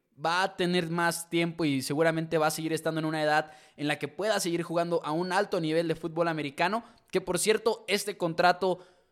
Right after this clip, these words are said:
es un contrato de cuatro años, pero es un contrato que al menos yo lo sentí como un contrato que ya asegura que Dak Prescott va a estar en el muy largo plazo con los Vaqueros de Dallas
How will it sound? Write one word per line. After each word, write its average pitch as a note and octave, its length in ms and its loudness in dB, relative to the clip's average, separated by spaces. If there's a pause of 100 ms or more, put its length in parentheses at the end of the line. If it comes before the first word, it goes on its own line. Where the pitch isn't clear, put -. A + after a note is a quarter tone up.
(300)
es G#3+ 180 2
un C4+ 100 -2
contrato A#3 520 4
de F3+ 80 2
cuatro F#3+ 520 4
años, G#3 460 2 (720)
pero G#3+ 160 8
es B3 140 4
un C#4 140 -4
contrato A#3 540 0
que F#3 140 2
al F3 140 4
menos G#3+ 440 -4
yo F3 260 4
lo A3 100 4
sentí F#3 380 -6
como F#3 240 -2
un F#3 100 -6
contrato E3+ 640 0
que D#3+ 180 0
ya F3 280 4
asegura D#3+ 560 2
que D#3 100 0
Dak D#3+ 240 2
Prescott D#3+ 360 -2
va D#3 60 2
a D#3 40 2
estar D#3+ 200 2
en D#3 80 -4
el C#3+ 140 -2
muy G#3+ 320 6
largo F#3 340 2
plazo F3 320 0
con D#3 140 -6
los C#3+ 120 -4
Vaqueros D3 400 0
de C#3+ 80 0
Dallas B2+ 360 0